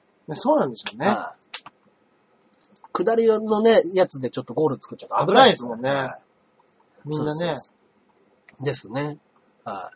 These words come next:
Speaker 2: い。でも、
Speaker 1: いい、いい。
Speaker 2: ね、あのー、肉団子さん、上りないですよって言っててね。
Speaker 1: うん。
Speaker 2: えー、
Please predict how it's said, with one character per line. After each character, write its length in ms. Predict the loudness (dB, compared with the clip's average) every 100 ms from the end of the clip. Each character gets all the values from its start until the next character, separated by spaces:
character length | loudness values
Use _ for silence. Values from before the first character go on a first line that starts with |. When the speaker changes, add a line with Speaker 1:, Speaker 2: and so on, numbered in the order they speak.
| _ -20 -8
Speaker 2:
い。 40 | 6
で 80 | 6
も、 320 | 8 0 -2
Speaker 1:
い 80 | -6
い、 60 | -6
い 280 | -6 -6 -8
い。 80 | -2
Speaker 2:
ね、 240 | 0 0 0
あ 240 | -4 -2
の 840 | -4 -4 -6 -6 -6 -6 -8 -10 -8
ー、 40 |
肉 220 | -6 0 8
団 240 | 8 8
子 120 | 2
さ 180 | -6 -10
ん、 160 | -14 -20 _
上 500 | -10 -4 0 4 4
り 100 | 4
な 140 | 8 8
い 80 |
で 100 | 8
す 140 | -4 -8
よ 120 | -12
っ 20 |
て 60 | -14 -12
言 120 | -12
っ 20 |
て 160 | -8 -10
て 100 | -6
ね。 220 | -4 -4 0
Speaker 1:
う 100 | 0
ん。 140 | 0 -10 -8
Speaker 2:
え 720 | -2 0 0 -2 -6 -8
ー、 80 | -12